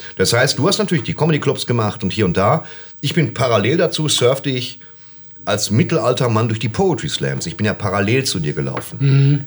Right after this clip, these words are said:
Speaker 1: Während du vier Jahre Clubs gemacht hast, hatte ich davor schon fünf Jahre Slams.
Speaker 2: Und
Speaker 1: Weißt
Speaker 2: das
Speaker 1: du?
Speaker 2: hab ich ja nicht mitbekommen.
Speaker 1: Ja, ja, eben genau.
Speaker 2: Ja.
Speaker 1: Es waren zwei parallel laufende Formen,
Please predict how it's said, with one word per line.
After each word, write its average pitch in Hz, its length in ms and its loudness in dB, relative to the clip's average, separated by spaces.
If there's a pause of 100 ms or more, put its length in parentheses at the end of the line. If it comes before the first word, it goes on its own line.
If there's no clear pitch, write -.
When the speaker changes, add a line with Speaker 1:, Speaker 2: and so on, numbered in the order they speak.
Speaker 1:
Während 95 240 0
du 110 60 0
vier 113 260 0
Jahre 104 300 2
Clubs - 300 0
gemacht 85 340 -2
hast, 104 280 -2 (340)
hatte 104 180 -2
ich 113 180 -2
davor 127 360 0
schon 98 200 0
fünf 151 380 4
Jahre 101 300 0
Slams. 98 580 0 (540)
Speaker 2:
Und 151 60 0
Speaker 1:
Weißt 165 100 6
Speaker 2:
das - 60 4
Speaker 1:
du? 196 40 6
Speaker 2:
hab 190 80 4
ich 190 80 6
ja 196 80 6
nicht 170 160 6
mitbekommen. 160 500 4
Speaker 1:
Ja, 101 120 2
ja, 123 80 4
eben 127 220 0
genau. 151 100 6
Speaker 2:
Ja. 147 60 4
Speaker 1:
Es 120 100 2
waren 110 160 4
zwei 110 160 0
parallel 110 420 2
laufende 104 400 2
Formen, 104 440 0